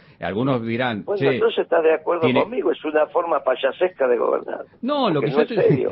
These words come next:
Speaker 1: <laughs> yo no voy a decir que es payasesca, yo lo que digo es que
Speaker 2: Bueno,
Speaker 1: para
Speaker 2: vos
Speaker 1: algunos
Speaker 2: no.
Speaker 1: será payasesca y otros dirán, bueno, es, este, una forma de, eh, tire y afloje.
Speaker 2: Pero ¿cómo vos te sabés lo que sufrieron los ingenios, los trabajadores tucumanos? Mirá si el tipo mandaba una ley donde decía,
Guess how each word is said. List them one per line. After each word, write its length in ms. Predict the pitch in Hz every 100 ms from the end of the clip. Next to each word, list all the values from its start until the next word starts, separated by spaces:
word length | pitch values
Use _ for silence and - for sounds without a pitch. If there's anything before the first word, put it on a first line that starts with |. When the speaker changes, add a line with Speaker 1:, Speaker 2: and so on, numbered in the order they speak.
| 101
Speaker 1:
<laughs> 100 | -
yo 140 | 151
no 160 | 196 175
voy 160 | 175 180
a 80 |
decir 240 | 131 117 127
que 80 | 107
es 60 |
payasesca, 480 | - 101 107 107 101
yo 120 | 98
lo 100 | 180
que 80 | 170
digo 160 | 160 202
es 40 |
que 60 | 143
Speaker 2:
Bueno, 140 | 208
Speaker 1:
para 60 | 151
Speaker 2:
vos 60 | 180
Speaker 1:
algunos 220 | 220 202
Speaker 2:
no. 60 |
Speaker 1:
será 220 | 185 180 147
payasesca 880 | 180 202 - 220 190 - 220 233 - _ _ _ _
y 180 | 127 151
otros 320 | 185 196 208
dirán, 380 | 170 156 165 196
bueno, 340 | 147 135 110
es, 220 | 104 120 131
este, 240 | - 107
una 180 | 110 107
forma 400 | 131 135 160 151
de, 380 | 131 160 180 - _ _ -
eh, 260 | 98 101 85 - -
tire 200 | 143 120
y 60 |
afloje. 540 | 104 208 180 - 76 - _
Speaker 2:
Pero 200 | - 370
¿cómo 340 | - 302 311 175
vos 180 | 440 -
te 120 | 359
sabés 300 | - 151 208
lo 80 | -
que 140 | 127
sufrieron 560 | 117 117 - 131 127 117
los 180 | 107 -
ingenios, 600 | 101 - 135 - 107 117
los 140 | 101 98
trabajadores 640 | 107 104 - 110 120 110
tucumanos? 680 | 110 101 104 156 160 127 120 _ - -
Mirá 160 | - -
si 80 | -
el 80 | 185
tipo 240 | 165 156
mandaba 340 | 139 135 139 143
una 200 | 131 135
ley 140 | 160
donde 280 | 151 135 127
decía, 340 | 123 151 139